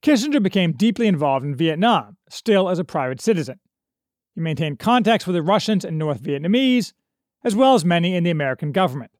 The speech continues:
What comes through most clearly in the endless discussions of one peace initiative or another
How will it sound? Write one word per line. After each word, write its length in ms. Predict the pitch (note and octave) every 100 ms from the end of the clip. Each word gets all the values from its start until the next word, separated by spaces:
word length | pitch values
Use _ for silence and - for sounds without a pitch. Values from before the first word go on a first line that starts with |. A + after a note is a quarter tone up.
| _ _ _ _ _ _ _ _ _ _ _
What 160 | - G#3
comes 320 | D4+ E4 D4
through 240 | - A3 G3
most 340 | E3 G3+ -
clearly 440 | - F#3 F3+ E3+
in 60 | D#3+
the 140 | D#3 -
endless 380 | C4 C4 B3 -
discussions 540 | G3+ - E3 E3+ D3+
of 100 | C3+
one 320 | B2+ D#3 F#3+
peace 260 | F#3+ F#3 -
initiative 420 | D#3+ D3+ - C#3+
or 80 | D3+
another 400 | C#3+ B2 A#2+